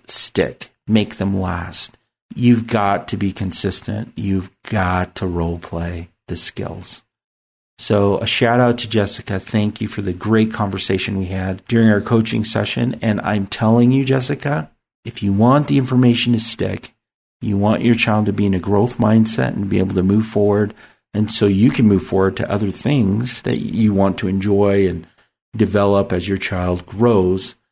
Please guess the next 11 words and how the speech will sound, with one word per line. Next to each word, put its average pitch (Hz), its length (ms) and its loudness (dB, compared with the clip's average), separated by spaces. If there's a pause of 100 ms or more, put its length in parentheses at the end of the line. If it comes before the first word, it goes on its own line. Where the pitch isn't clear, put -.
(360)
you 117 120 4
need 131 180 6
to 135 80 2
role 147 220 6
play 98 280 -4
these, 95 360 -4
these 104 320 -2
things. - 500 -10 (200)
Role 113 200 4
play 90 220 -2
them. 92 300 -8